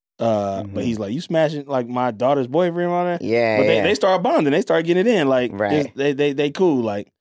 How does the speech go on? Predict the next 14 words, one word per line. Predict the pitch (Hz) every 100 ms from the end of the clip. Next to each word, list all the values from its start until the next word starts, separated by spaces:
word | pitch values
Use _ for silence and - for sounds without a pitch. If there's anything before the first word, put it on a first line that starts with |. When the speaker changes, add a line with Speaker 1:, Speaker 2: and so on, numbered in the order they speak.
| _ _ _ -
Speaker 1:
uh, | 127 123 110 107 110
Speaker 2:
I'm | 123 160
happy | 160 165 123
to |
see | 123 131
that | 113 117 98
go | 107 104 98
down, | 92 98 -
like, | 95 90
chill | - 95 92 90
out | 90 90
a |
little | 87 87
bit. | 85 - -